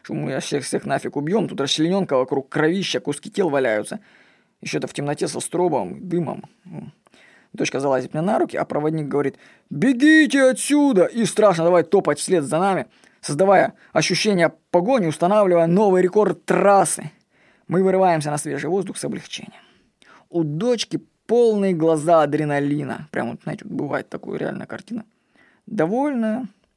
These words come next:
И мне самому даже понравилось. Знаете, такая угарная смесь ужасов с трэшем исполнителей. Вот чего стоит только, знаете, такой тихий голос смерти, ведущий тебя по комнатам и сообщающий: «Осторожно, здесь ступенька».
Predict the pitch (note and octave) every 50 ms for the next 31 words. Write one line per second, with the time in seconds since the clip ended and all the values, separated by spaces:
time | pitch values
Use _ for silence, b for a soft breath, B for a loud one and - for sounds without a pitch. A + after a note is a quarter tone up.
0 | _ b b b b b b b - D#3 D#3+ D#3+ F3 G#3 G#3+ A3+ B3+ C4+ G#3+ E3
1 | D#3 C3+ - - D#3 D#3+ D3+ C#3 A2 F#2 C2+ - - - b b b b b -
2 | F#3 G#3+ G#3 - A3 - - F#3 E3+ D3+ D3 D3 C#3+ C3 C#3+ F3+ F#3+ F#3+ F3+ E3
3 | D3+ C#3+ C#3 C#3 C3 - - E3 F3 E3+ D#3 - - _ - A3 A3 G3 D3 C#3
4 | B2+ - C#3+ C#3+ b b b b b - - - - E3+ D#3 E3 E3+ E3 - D#3+
5 | D3 D3+ - - - D#3 D#3 D#3 D3+ C#3 - - C3+ - - _ _ _ _ _
6 | _ _ _ - - - _ - - D#3+ F3 D#3 - - E3+ D#3 - - - -
7 | - C3 D#3+ C#3+ - - b b - - - B2+ - - C#3+ - - - - -
8 | E3+ F3+ E3+ - - b b b b b _ - - E3+ E3 F#3 F#3 E3+ - -
9 | - C#3 - D3+ D3+ E3+ - G#3+ - - D#3 D3 - - - - F#3+ E3+ C3+ -
10 | - - b b b _ F#3+ - - C#3 - - - - - - - - _ _
11 | _ _ _ _ _ - E3+ - - F#3 F#3+ G3+ G#3 F#3 F3 - - - _ _
12 | _ _ _ _ _ _ _ E3+ D#3+ F3 E3+ - - _ _ - - - - C4+
13 | G#3+ - - - - D#3+ - -